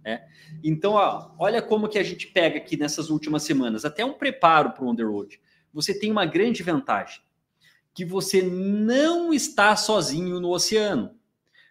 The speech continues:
Você, hoje ali no On The Road, você tem um capitão, alguém que tá guiando o barco, e você tem a oportunidade de aprender com ele, né? Entender com ele.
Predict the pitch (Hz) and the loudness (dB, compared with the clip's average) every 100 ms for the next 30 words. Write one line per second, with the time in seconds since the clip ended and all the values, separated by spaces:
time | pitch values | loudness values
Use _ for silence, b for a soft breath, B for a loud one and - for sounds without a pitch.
0 | b 151 180 - 214 220 - - _ - | b -4 -2 2 4 4 2 -14 _ 0
1 | 190 240 220 185 170 165 147 139 165 202 | 6 8 8 6 4 4 4 4 4 2
2 | - 196 202 202 196 - - 214 196 - | 0 -4 -2 -2 -4 -2 2 2 2 -4
3 | - _ _ _ _ B B 156 156 156 | -16 _ _ _ _ B B 2 2 0
4 | 233 226 226 190 147 165 240 196 208 254 | 0 -2 0 0 0 -2 2 6 6 4
5 | 240 160 135 127 104 104 - - b b | 2 0 4 6 4 0 -10 -16 b b
6 | - 160 175 170 185 185 190 185 190 233 | -4 -4 -4 -2 -2 -2 -2 0 4 4
7 | 233 220 208 202 180 135 160 196 - 180 | 6 4 4 0 -2 4 6 4 0 -4
8 | 175 202 202 202 208 151 180 190 240 226 | 0 0 -2 -4 -4 0 0 0 -2 0
9 | 190 190 - - _ _ _ _ _ _ | 0 0 -6 -10 _ _ _ _ _ _
10 | _ 120 123 127 - 175 208 202 190 147 | _ -8 -8 -8 -10 -6 -4 -2 -2 0
11 | 202 226 220 147 107 95 | 0 -2 0 0 0 -2